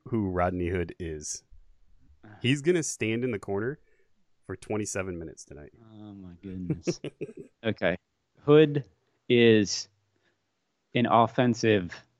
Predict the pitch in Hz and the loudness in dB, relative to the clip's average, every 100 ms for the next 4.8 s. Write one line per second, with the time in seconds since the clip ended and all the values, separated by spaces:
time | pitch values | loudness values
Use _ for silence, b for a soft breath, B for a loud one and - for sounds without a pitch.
0 | _ 92 98 98 87 85 - _ _ _ | _ 2 4 4 0 -4 -8 _ _ _
1 | _ 117 113 107 95 90 - - _ _ | _ 4 6 6 4 0 -6 -12 _ _
2 | _ _ _ _ - - - 135 131 147 | _ _ _ _ -4 -4 4 6 6 6
3 | 139 131 _ _ _ _ _ _ _ _ | 4 2 _ _ _ _ _ _ _ _
4 | _ _ _ _ 190 123 123 120 | _ _ _ _ -8 2 6 6